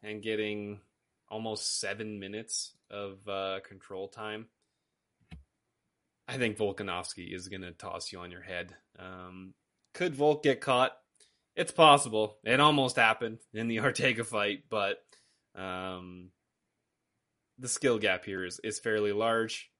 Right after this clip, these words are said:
but Yair has the fucking wild shit that can come out. The, the subs from bottoms and the spinning shit that somehow lands. I think that's kind of the only way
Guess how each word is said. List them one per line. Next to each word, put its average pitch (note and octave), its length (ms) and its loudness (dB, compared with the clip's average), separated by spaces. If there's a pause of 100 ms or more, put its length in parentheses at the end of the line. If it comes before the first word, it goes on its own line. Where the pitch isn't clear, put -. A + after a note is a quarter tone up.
(120)
but G#2+ 140 -6
Yair G2+ 500 0
has G2+ 300 -2 (320)
the G2+ 240 -8
fucking G#2 500 -8
wild G#2+ 320 4
shit - 300 -6
that F#2+ 80 -8
can F#2+ 160 -18
come F#2+ 200 -12
out. F#2+ 260 -10 (100)
The, F#2 240 -10 (640)
the G#2 60 -12
subs C#3 300 4
from B2+ 180 -2
bottoms C#3 540 4
and G2+ 180 -6
the F#2+ 80 -8
spinning A#2+ 360 -6
shit A2 380 -4
that F#2+ 180 -8
somehow G2+ 420 -8
lands. A2 460 -4 (960)
I G#2+ 80 -4
think G#2+ 220 -4
that's G2+ 300 -4
kind G2 220 -8
of G2 120 -6
the G2 80 -4
only G#2 260 -4
way G#2+ 420 0